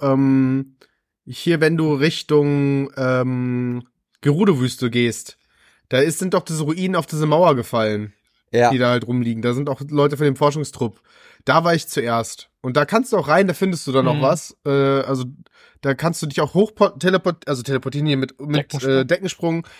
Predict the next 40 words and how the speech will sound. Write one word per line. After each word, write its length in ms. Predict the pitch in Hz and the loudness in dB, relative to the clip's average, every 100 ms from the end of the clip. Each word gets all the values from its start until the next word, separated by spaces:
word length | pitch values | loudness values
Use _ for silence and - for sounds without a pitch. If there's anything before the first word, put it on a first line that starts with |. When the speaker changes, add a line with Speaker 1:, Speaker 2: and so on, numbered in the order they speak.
| - 143 | -14 -6
Speaker 1:
Und 180 | 135 | 0
da 100 | 147 | 2
ist 100 | 147 | 2
dann 120 | 165 147 | 2 0
eine 80 | |
Kiste 320 | 135 170 - 143 | 0 -2 -4 -4
drin, 380 | 135 147 139 131 | 0 2 0 0
so, 340 | 139 139 139 | 4 4 4
ich 100 | 135 | 0
weiß 140 | 135 - | -4 -4
gar 100 | 135 | -4
nicht, 160 | - | -4
da 60 | 123 | -6
sind 120 | 123 | -4
irgendwelche 420 | 139 135 123 135 - | -4 -2 -2 -6 -12
Sonar-Bauteile, 720 | 127 131 135 120 120 117 123 117 | -4 0 2 2 -2 -2 -4 -2
glaub 160 | 113 | -2
ich, 80 | 110 | -4
drin. 280 | - 127 120 _ _ - _ _ | -4 -4 -4 _ _ -20 _ _
Und 180 | 135 135 | -2 0
dann 160 | 147 | 2
war 100 | 160 147 | 2 2
ich 100 | 170 | 0
noch 140 | 156 | -4
bei 500 | - 143 135 139 139 | 0 2 4 2 0
einer 260 | 139 139 135 | 0 0 0
kleinen 300 | 156 151 156 | 2 2 2
Ruine 460 | 143 147 147 147 | -2 -2 -2 0
in, 540 | 123 131 131 131 127 123 | 0 0 0 -2 -4 -4
ähm, 800 | 123 120 120 120 117 117 113 110 _ _ _ _ - - _ _ _ _ _ _ _ _ _ _ | -4 -2 -2 -2 -2 -2 -4 -6 _ _ _ _ -20 -20 _ _ _ _ _ _ _ _ _ _
im 180 | 156 143 | -4 -2
Plateau, 460 | 165 - 196 254 262 | -2 0 0 2 0
da 120 | 156 | 0
hab 80 | 156 | -2
ich 60 | |
das 180 | 147 - | -4 -2
Rätsel 300 | 156 170 180 | -2 -2 -4
nicht 180 | 180 - | -4 -2
gelöst 300 | 160 170 - | -2 -2 -4
gekriegt. 580 | 175 - 208 - - | -6 -4 -6 -6 -20